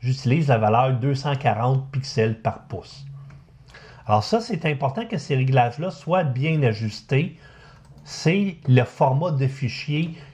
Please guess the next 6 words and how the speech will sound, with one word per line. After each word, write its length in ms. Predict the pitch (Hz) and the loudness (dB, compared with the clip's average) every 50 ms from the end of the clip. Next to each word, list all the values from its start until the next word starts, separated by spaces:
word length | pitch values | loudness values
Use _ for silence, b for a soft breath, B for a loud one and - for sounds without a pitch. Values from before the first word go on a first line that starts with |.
| B B | B B
qui 100 | - 127 | 2 4
va 160 | 120 117 135 | 4 4 4
être 160 | 135 - - | 2 0 -2
utilisé 680 | 135 127 - - 131 117 110 107 107 101 117 135 156 156 | -2 -2 -2 -4 -4 -2 0 0 0 2 2 2 2 2
dans 400 | 135 113 110 - 120 127 131 127 - | 0 2 2 2 2 2 0 -4 -8
Photoshop. 680 | - - - 113 101 - - 107 - - - 85 - | -10 -6 -4 -2 -2 0 -2 -2 -2 -2 -6 -8 -8